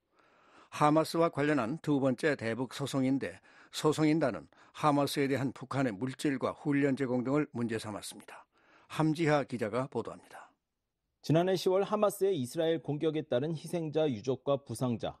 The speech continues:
Speaker 2: 가족 등이 북한을 상대로 거액의 손해배상 소송을 제기했습니다. 미국 연방법원 전자기록 시스템에 따르면 이스라엘계 미국인 사망자인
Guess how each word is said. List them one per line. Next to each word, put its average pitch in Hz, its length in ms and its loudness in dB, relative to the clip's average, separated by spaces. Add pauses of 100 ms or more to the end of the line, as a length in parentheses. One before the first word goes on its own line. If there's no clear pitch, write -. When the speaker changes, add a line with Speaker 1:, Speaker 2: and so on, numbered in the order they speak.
Speaker 2:
가족 120 300 -2
등이 117 360 -4
북한을 147 340 -2
상대로 117 380 2
거액의 101 580 0
손해배상 127 720 0
소송을 113 340 -4
제기했습니다. 82 680 -4 (540)
미국 143 280 2
연방법원 147 640 0
전자기록 143 480 0
시스템에 120 380 0
따르면 110 420 0
이스라엘계 127 720 0
미국인 131 400 -4
사망자인 110 580 -2